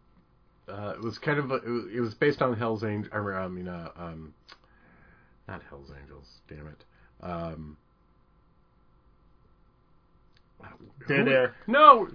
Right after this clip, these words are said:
Speaker 1: who was the, who were the, who's the street gang that walks around? The Guardian Angels. Thank you.
Speaker 2: Oh, sure.
Speaker 1: Yeah, and, but it wasn't the Guardian Angels. They had some other
Speaker 2: Some other
Speaker 1: name.
Speaker 2: name.
Speaker 1: And I remember, uh, there was, um,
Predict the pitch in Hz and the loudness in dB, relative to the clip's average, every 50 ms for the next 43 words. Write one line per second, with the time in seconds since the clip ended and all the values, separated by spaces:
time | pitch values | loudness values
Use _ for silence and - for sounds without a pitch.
0 | - - - 254 285 294 302 311 247 - - 247 226 - - - 226 - - - | -14 -4 -2 0 2 2 0 0 -2 0 2 2 2 2 0 -8 -16 -16 -18 -20
1 | - - - - - - 214 247 254 254 220 - - - - 175 214 208 185 - | -20 -20 -20 -10 -4 -2 0 2 2 2 0 -2 -6 -2 -2 -2 -2 -2 -2 -2
2 | 190 170 - - - - 147 151 151 - - 123 113 110 110 104 95 98 107 117 | -4 -4 -4 -6 -4 -2 -2 -2 -2 -2 0 0 0 2 0 -2 -4 0 0 0
3 | 120 - - 120 113 117 117 - - 170 180 285 311 302 311 294 285 285 285 277 | 0 0 -4 -4 -2 -2 -2 0 -2 4 6 8 8 8 6 2 2 2 2 2
4 | 233 175 156 - - - - 202 214 202 - - - 202 190 - - - 220 170 | 2 2 2 0 -2 -4 -2 -2 -2 0 4 8 10 10 10 10 8 8 8 8
5 | 131 - 196 208 160 107 - - - - - - 135 - - - - 151 160 160 | 8 6 4 4 4 4 2 -4 -14 -20 -20 -20 -20 -20 -14 -6 -2 2 4 4
6 | 151 147 135 160 156 151 160 165 151 165 160 143 151 135 143 143 139 143 135 139 | 4 4 6 6 6 8 6 6 4 4 2 2 4 6 8 8 8 6 6 6
7 | 143 147 139 127 113 117 110 104 - 120 117 120 131 120 110 - - 135 131 131 | 6 6 6 6 4 4 4 4 4 4 4 4 2 0 0 -2 0 2 4 4
8 | 127 123 127 123 123 127 123 117 113 110 104 101 98 - - - - - - 135 | 6 6 6 4 6 4 4 4 2 2 0 0 -2 -4 -8 -16 -20 -2 4 8
9 | 147 151 151 156 160 151 165 175 185 190 175 180 175 170 165 - - - - - | 8 8 8 8 6 6 6 6 6 6 8 6 6 6 4 2 -2 -14 -20 -20
10 | - - - - - - 131 135 139 131 123 - - - - - - - - - | -20 -20 -20 -18 -6 -2 0 2 2 2 0 0 -6 -16 -18 -20 -20 -20 -20 -20
11 | - - - - - - - - - - - 131 127 147 143 135 135 135 127 113 | -20 -20 -20 -20 -20 -20 -20 -20 -20 -20 -12 2 4 4 6 6 4 2 2 0
12 | - - 120 113 110 107 104 101 95 92 92 90 | 0 0 0 2 2 0 0 -2 -4 -6 -8 -10